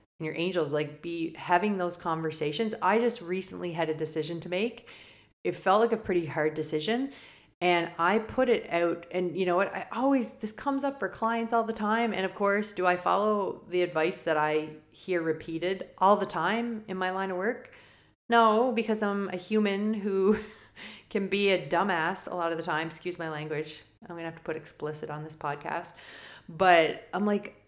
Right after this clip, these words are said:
I know that I'm, I know that my spiritual team respects free will, like, that I need to ask for help. And why do I resist doing it? Like, what is my problem here? Like, what is wrong with you? So I was going for a couple of walks, and I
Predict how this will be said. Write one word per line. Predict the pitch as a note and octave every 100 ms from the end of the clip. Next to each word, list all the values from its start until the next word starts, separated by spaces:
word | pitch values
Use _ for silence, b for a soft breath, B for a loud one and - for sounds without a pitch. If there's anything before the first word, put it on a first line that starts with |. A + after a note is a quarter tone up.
| _
I | A3 A#3+
know | G#3+ C4
that | B3 A#3
I'm, | A3 G#3+
I | - G#3
know | G3+ A#3
that | C4 B3+ A#3 - - G3+
my | G3
spiritual | F#3+ F#3+ F#3 F3+
team | - F3 F#3+
respects | F3+ F3 D#3+ E3
free | - E3+ E3
will, | D3 D#3 A3+ A#3 B B B B -
like, | F3 - - - -
that | - F3+
I | F3+
need | F3+ F3
to | F3
ask | D#3 D#3+
for | -
help. | D#3 D3+ D#3+ A3 - - _
And | G3+ E3+
why | G3+ F3+
do | -
I | D#4
resist | C#4+ C#4 D#4 -
doing | B3 E4+ A3
it? | - -
Like, | F3+ -
what | A#3+
is | C#4
my | D4+ D4+
problem | A#3 C4+ E4 C#4
here? | B3+ E3+ D3
Like, | D#3+ D#3+
what | F#3+ C#4
is | D#4 B3+
wrong | A#3 C#4
with | G#3 -
you? | G#3+ B B B -
So | A3+ A3 F#3+
I | - G3 G3+ G3
was | F3+ F3+
going | F3+ F#3 G3
for | G3
a | F#3
couple | F#3+ F3+
of | D#3
walks, | D#3 D#3+ D#3+ -
and | E3 D#3+
I | D#3 D#3